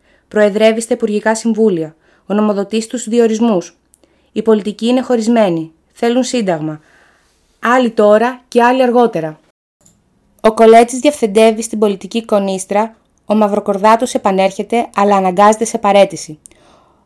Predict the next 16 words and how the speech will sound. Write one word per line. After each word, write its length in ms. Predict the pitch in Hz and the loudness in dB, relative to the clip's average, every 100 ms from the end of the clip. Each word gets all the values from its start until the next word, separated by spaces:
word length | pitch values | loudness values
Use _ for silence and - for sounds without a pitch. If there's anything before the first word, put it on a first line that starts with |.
| _ | _
Ο 100 | - | -4
θρόνος 580 | 196 226 233 240 254 - | 0 4 4 4 0 -4
κλειδονίζεται. 840 | 226 214 196 214 214 170 151 156 - _ _ _ _ - | 0 2 2 2 2 0 -4 -12 -16 _ _ _ _ 2
Ο 120 | 202 | 6
Λόντος, 540 | 220 233 226 254 - - _ - | 8 6 4 0 -2 -18 _ -8
ανήκων 520 | 208 220 233 254 247 | -2 -2 -2 0 -2
στο 160 | - 214 | 0 0
Αγγλικό 360 | 190 185 220 | 0 0 0
Κόμμα 300 | 220 208 208 | 2 2 2
και 120 | 208 | -2
φιλελεύθερος, 760 | 208 208 185 185 - 196 202 - - | -2 0 2 2 -2 -6 -8 -10 -6
νιώθει 220 | 208 214 | -4 -4
ότι 140 | 226 - | -8 -2
πρέπει 280 | 226 226 | 0 0
να 100 | 233 | 2
επέμβει 520 | 202 202 190 185 220 | 2 2 0 0 -6